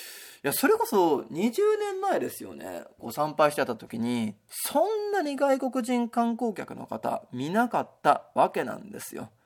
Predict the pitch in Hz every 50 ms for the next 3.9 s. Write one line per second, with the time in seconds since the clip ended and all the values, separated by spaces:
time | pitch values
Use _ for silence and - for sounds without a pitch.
0 | _ _ _ _ _ _ - 180 220 220 185 165 185 170 170 156 151 165 185 190
1 | 175 160 143 127 117 117 131 151 - 151 131 - - _ _ _ 139 147 151 147
2 | 165 156 - 135 151 175 180 - - - - - 147 135 - 139 127 139 127 127
3 | 120 - 165 170 170 - - 135 135 135 131 117 120 117 - - -